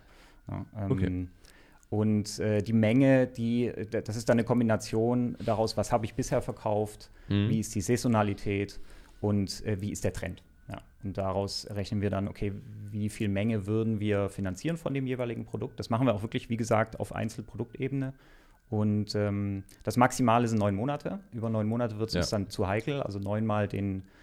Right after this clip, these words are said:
Speaker 1: berechneten Monatsabsatz sozusagen gehen, gehen wir ins Risiko.
Speaker 2: Ja.
Speaker 1: Ähm, genau, und daraus ergibt sich dann der Finanzierungsbetrag letztlich.
Speaker 2: Okay, alles klar. Er ist ja in, in sich, äh, auch,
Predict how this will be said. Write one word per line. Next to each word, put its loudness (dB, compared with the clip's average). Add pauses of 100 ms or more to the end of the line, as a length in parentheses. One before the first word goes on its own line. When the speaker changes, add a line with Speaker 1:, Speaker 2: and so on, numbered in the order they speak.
(180)
Speaker 1:
berechneten 0
Monatsabsatz -4
sozusagen -6
gehen, -6
gehen -4
wir -2
ins -10
Risiko. -4
Speaker 2:
Ja. -2 (360)
Speaker 1:
Ähm, 0
genau, 8
und 2
daraus 6
ergibt -4
sich -6
dann -2
der -2
Finanzierungsbetrag -8
letztlich. -14
Speaker 2:
Okay, -2 (560)
alles -4
klar. 0 (160)
Er 8
ist 6
ja 8
in, 4
in 2
sich, -4
äh, -2 (240)
auch, -6